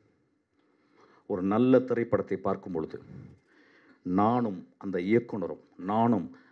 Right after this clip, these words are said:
அந்த மகா கலைஞர்களும் கைகோர்த்து நடக்கிறோம். இந்த படம்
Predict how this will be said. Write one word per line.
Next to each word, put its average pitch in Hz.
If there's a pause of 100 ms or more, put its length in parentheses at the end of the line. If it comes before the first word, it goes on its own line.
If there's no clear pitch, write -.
(120)
அந்த 101
மகா 104
கலைஞர்களும் 95
கைகோர்த்து 113
நடக்கிறோம். 76 (2500)
இந்த 104
படம் 110